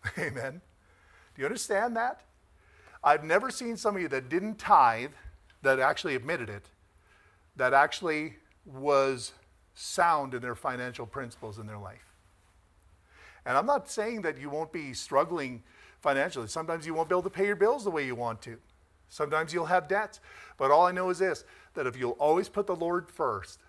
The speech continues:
he will always take you out of it. And sometimes he'll bring you right down to the dry bones. <laughs> Amen. He will. And I've been there many times. But every time, and every time, he has brought me back out again.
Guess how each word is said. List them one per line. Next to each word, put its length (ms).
he 100
will 200
always 280
take 260
you 140
out 80
of 140
it. 80
And 120
sometimes 440
he'll 140
bring 220
you 120
right 260
down 300
to 80
the 120
dry 380
bones. 540
<laughs> 120
Amen. 480
He 80
will. 460
And 120
I've 180
been 180
there 140
many 380
times. 540
But 320
every 480
time, 420
and 120
every 520
time, 420
he 120
has 100
brought 440
me 120
back 340
out 180
again. 340